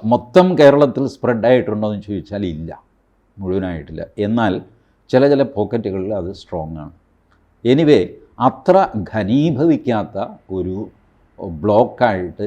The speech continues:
ഹിന്ദു വോട്ട് ബാങ്ക് നിൽക്കുന്നു. അതെങ്ങോട്ടെങ്കിലും തിരിയുകയോ മറിയുകയോ ചെയ്തു കഴിഞ്ഞാൽ വലിയ നാശനഷ്ടം ഉണ്ടാകും എന്ന് എൽ ഡി എഫും യു ഡി എഫും കരുതുന്നു. യു ഡി എഫ് ഇപ്പോഴും അത് ഹിന്ദുക്കളോട് പോകാൻ പറ എന്നുള്ളൊരു സ്റ്റേജിലാണ് നിൽക്കുന്നത്. എൽ ഡി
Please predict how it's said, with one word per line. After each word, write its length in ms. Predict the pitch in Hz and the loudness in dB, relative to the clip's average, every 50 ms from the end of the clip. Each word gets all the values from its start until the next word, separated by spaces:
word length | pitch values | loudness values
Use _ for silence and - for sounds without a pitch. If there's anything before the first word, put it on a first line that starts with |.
| 101 101 - | -10 -10 -10
ഹിന്ദു 260 | 98 92 90 92 98 101 101 | -12 -12 -10 -8 -8 -8 -6
വോട്ട് 200 | 92 87 85 82 78 | -6 -6 -6 -6 -8
ബാങ്ക് 240 | 92 90 87 82 92 98 87 | -8 -8 -8 -10 -12 -12 -14
നിൽക്കുന്നു. 320 | - - - 85 80 76 _ _ _ _ _ _ _ _ _ _ _ _ _ _ - | -14 -16 -18 -18 -18 -20 _ _ _ _ _ _ _ _ _ _ _ _ _ _ -8
അതെങ്ങോട്ടെങ്കിലും 720 | - - 113 131 120 123 131 294 285 - 147 135 143 143 135 139 117 | -4 0 0 2 2 4 2 2 2 2 0 2 2 0 0 -2 -4
തിരിയുകയോ 340 | 110 98 104 92 95 104 107 104 | -4 -4 -4 -4 -4 -4 -4 -4
മറിയുകയോ 380 | 98 85 95 101 95 87 98 107 98 - - | -6 -6 -4 -4 -4 -6 -6 -8 -10 -12 -8
ചെയ്തു 240 | - 95 95 90 104 | -6 -4 -4 -4 -4
കഴിഞ്ഞാൽ 420 | 101 87 87 85 87 82 80 80 - - _ _ _ _ _ - | -4 -4 -4 -6 -8 -8 -8 -10 -12 -14 _ _ _ _ _ -4
വലിയ 260 | - 107 117 131 147 156 147 135 | 0 2 4 4 4 4 4 2
നാശനഷ്ടം 580 | 110 98 104 98 - - 123 107 - - 107 92 | -2 -4 -4 -6 -6 -8 -8 -8 -8 -8 -8 -8
ഉണ്ടാകും 360 | 87 90 82 87 90 87 82 90 - - 107 | -8 -8 -8 -8 -8 -10 -12 -14 -16 -14 -12
എന്ന് 180 | 90 85 87 87 - - _ _ _ _ _ - | -10 -10 -10 -12 -12 -16 _ _ _ _ _ -10
എൽ 140 | - 92 98 104 95 | -6 -6 -4 -4 -2
ഡി 80 | 98 113 104 | 0 -2 -2
എഫും 200 | - - - 92 90 85 | -2 -6 -12 -10 -8 -6
യു 80 | 87 92 95 | -6 -4 -2
ഡി 80 | 104 104 | -2 -2
എഫും 180 | 87 - - 87 82 | -2 -6 -10 -12 -10
കരുതുന്നു. 340 | 78 82 85 85 87 107 139 139 | -8 -8 -8 -8 -8 -8 -6 -4
യു 80 | 120 127 143 | -2 0 2
ഡി 60 | 143 147 160 | 2 2 2
എഫ് 140 | 147 - 147 | 0 -2 -8
ഇപ്പോഴും 320 | 131 - 165 160 151 143 151 - 143 | -4 2 2 4 4 2 0 -2 -4
അത് 140 | 131 120 127 131 - - _ _ _ _ - | -4 -2 -4 -6 -6 -10 _ _ _ _ -6
ഹിന്ദുക്കളോട് 420 | 127 123 131 117 117 120 123 117 98 - | -2 -2 -2 0 0 0 0 0 0 2
പോകാൻ 200 | 110 110 113 110 101 | 0 2 2 0 0
പറ 80 | 98 101 107 113 | 0 0 0 0
എന്നുള്ളൊരു 340 | 95 90 92 92 90 90 - - - | -4 -8 -10 -8 -10 -10 -10 -14 -16
സ്റ്റേജിലാണ് 420 | _ - 101 90 87 82 80 87 87 | _ -6 -6 -6 -6 -6 -10 -10 -12
നിൽക്കുന്നത്. 300 | 85 87 85 80 82 - _ _ _ _ _ _ _ - | -12 -12 -14 -16 -16 -18 _ _ _ _ _ _ _ 0
എൽ 160 | 117 131 151 180 185 | 2 4 4 6 6
ഡി 80 | 208 | 6